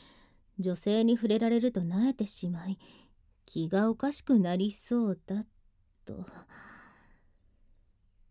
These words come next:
なるほど。確かに呪いだ。同じか、君以上のレベルの相手ならできると言っていたのだな。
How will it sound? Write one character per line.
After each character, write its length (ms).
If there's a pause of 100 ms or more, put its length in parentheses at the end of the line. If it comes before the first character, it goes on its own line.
な 280
る 140
ほ 180
ど。 80 (1040)
確 380
か 140
に 160
呪 380
い 120
だ。 180 (1800)
同 200 (160)
じ 220
か、 180 (1300)
君 440
以 40
上 180
の 140
レ 120
ベ 120
ル 120
の 140
相 140
手 100
な 120
ら 100
で 160
き 160
る 100
と 120
言 100
っ 20
て 220
い 80
た 100
の 120
だ 120
な。 300